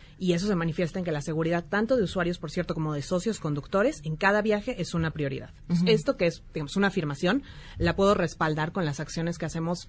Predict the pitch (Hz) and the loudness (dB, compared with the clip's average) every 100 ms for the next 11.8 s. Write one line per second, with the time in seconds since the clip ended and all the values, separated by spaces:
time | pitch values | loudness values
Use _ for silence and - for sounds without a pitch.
0 | - 190 180 196 175 160 156 175 160 143 | -2 0 2 0 0 -2 -2 -2 -2 -4
1 | - 160 143 143 139 123 - - - - | -4 -4 -4 -4 -8 -8 -12 -14 -16 -18
2 | - - 196 190 196 175 175 160 202 190 | -18 -2 0 2 2 2 2 2 2 2
3 | 180 202 202 180 185 180 214 202 175 180 | 2 0 -2 0 0 2 0 0 0 0
4 | 196 202 196 180 170 180 160 170 156 156 | 0 0 0 0 0 0 -2 -4 -4 -2
5 | 175 165 165 160 151 151 170 170 180 175 | 2 2 0 -2 0 0 0 -2 0 0
6 | 160 175 185 202 220 202 208 190 139 170 | 0 -2 2 4 4 2 4 4 0 -6
7 | - 156 147 98 175 165 175 180 180 175 | -6 -6 -6 -4 0 2 4 4 2 2
8 | 170 170 170 - - - - - 196 190 | 0 0 -4 -6 -16 -16 -10 0 4 4
9 | 202 196 190 190 185 180 185 214 196 170 | 2 0 0 0 2 4 4 0 -2 0
10 | 170 151 - 165 151 180 165 151 139 151 | 0 0 0 -2 0 0 0 0 -2 -4
11 | 160 147 156 139 - - - | -4 -4 -4 -6 -8 -12 -12